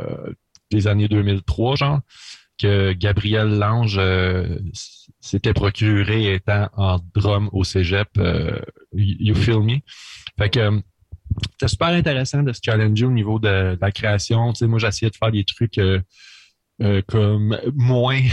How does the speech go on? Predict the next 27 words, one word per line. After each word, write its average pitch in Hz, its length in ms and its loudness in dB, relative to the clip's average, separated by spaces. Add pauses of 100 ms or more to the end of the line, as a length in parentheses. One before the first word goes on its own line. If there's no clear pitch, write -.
(140)
<laughs> - 280 -6
tournés 110 340 0
autour 113 260 0
des 107 140 0
power 101 420 -2
chords, 110 380 -2
euh, 92 160 -2
puis - 100 -16
de 95 60 -12
la 95 100 0
distorsion, 110 580 -2
là, 123 140 0
tu 120 180 -4
sais. 139 80 -6 (520)
Fait 101 140 -2
que 104 120 0
c'était 101 200 0
super - 200 -2
intéressant. 135 640 0
Puis 123 100 0
aussi, 113 220 0
au 135 40 2
niveau 117 180 2
de 110 60 0
la 101 80 0
collaboration, 101 1120 0
euh, 90 220 0